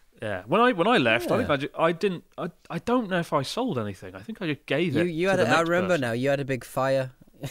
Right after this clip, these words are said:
Speaker 2: You just, you just went out into the yard and set fire to the ottoman that you'd bought. Why did that guy have an ottoman?
Speaker 1: <laughs> Just
Speaker 2: Didn't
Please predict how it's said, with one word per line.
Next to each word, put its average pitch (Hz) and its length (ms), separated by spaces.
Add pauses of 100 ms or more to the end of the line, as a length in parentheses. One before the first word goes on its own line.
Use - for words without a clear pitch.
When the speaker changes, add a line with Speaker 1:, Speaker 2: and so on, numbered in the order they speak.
(320)
Speaker 2:
You 185 120
just, - 420
you 196 60
just 165 200
went 156 180
out 165 180
into 143 220
the 123 100
yard 120 520 (340)
and 127 140
set 127 240
fire 123 300
to 117 260
the 123 180
ottoman 127 480
that 123 100
you'd 117 200
bought. 113 360 (320)
Why 196 180
did 208 100
that 208 160
guy 196 140
have 180 100
an 170 100
ottoman? 143 460 (540)
Speaker 1:
<laughs> - 580 (840)
Just - 240
Speaker 2:
Didn't 156 140